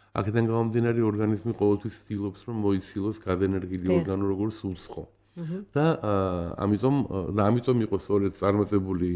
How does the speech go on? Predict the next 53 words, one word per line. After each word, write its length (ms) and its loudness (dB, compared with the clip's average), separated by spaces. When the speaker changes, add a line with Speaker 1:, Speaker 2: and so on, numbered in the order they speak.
Speaker 1:
ის 160 -6
გადანერგვა 480 0
ორმოცდათოთხმეტ 800 -4
წელს 160 -8
განხორციელებული, 880 0
იმიტომ 240 2
რომ 140 2
ჯგუფებს 400 0
შორის 240 -2
განხორციელდა 720 -2
და 60 -4
Speaker 2:
კი, 100 4
Speaker 1:
მათ 60 4
Speaker 2:
ბატონო. 200 0
Speaker 1:
შორის 200 2
ეს 200 -2
Speaker 2:
ეს 160 4
არის 160 4
საუკეთესო 420 6
Speaker 1:
იმუნოლოგიური 360 6
Speaker 2:
დონორი 200 6
არის 220 4
და 100 2
Speaker 1:
დე- 60 0
Speaker 2:
საუკეთესო 420 4
რეციპიენტი 460 2
ამ 120 4
შემთხვევაში. 400 0
რა 120 6
ხარ 100 0
თქვენ 200 2
ეს 220 2
ორი 220 6
სიტყვა 340 0
ახსენეთ, 480 2
კიდევ 240 4
ერთხელ 260 0
შევახსენებთ 520 0
ჩვენს 180 -6
რადიო 260 -2
მსმენელებს, 460 -6
რომ 140 -2
დონორი 340 4
არის 200 -4
ის 120 -16
პიროვნება, 400 -6
ვინც 220 -4
იძლევა 380 0
ორგანოს 400 0
და 100 -2
რეციპიენტი 520 -4
ის, 140 -4
ვინც 180 -4